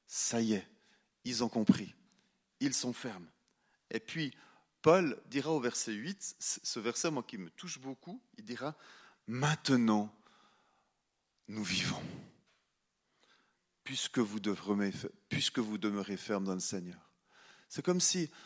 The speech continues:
s'il était tellement angoissé par la condition spirituelle de ces chrétiens qu'il n'arrivait plus à vivre normalement, qu'il était mais perturbé, qu'il disait, « Mais qu'est-ce qu'il faut faire pour que ces chrétiens comprennent la vie que Jésus veut leur donner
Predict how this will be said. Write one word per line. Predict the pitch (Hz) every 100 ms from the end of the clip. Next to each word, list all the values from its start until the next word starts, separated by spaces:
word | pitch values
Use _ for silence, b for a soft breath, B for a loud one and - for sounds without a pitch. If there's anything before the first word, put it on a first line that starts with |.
| B B B B
s'il | - - 180
était | 170 165
tellement | 151 202 202 185 170 -
angoissé | 190 214 175 185 175 - 208 196
par | - 147 - - _ -
la | - 139 127 - -
condition | 214 214 180 185 - 208
spirituelle | 185 - - 180 180 - 190 196
de | 147
ces | - -
chrétiens | - - 156 - 185 208 B B B B B
qu'il | 180
n'arrivait | 165 165 160 156
plus | - 202
à | 160
vivre | 139 170 165
normalement, | 156 147 143 135 123 113 - b b b b -
qu'il | - 165
était | 160 185
mais | 180 147
perturbé, | - - 202 - - 160 147 147 127 B B B
qu'il | -
disait, « | 160 185
Mais | 165
qu'est-ce | - - 226 -
qu'il | - 196
faut | 190
faire | 170 190 190
pour | - 170 -
que | 165
ces | -
chrétiens | 147 - 156 - 180 -
comprennent | - 214 208 - 302 233 113 - B B B B
la | 127 147
vie | 135 135 156 233 247 160
que | - 156
Jésus | 151 160 151
veut | 143 135
leur | 127
donner | 120 117 113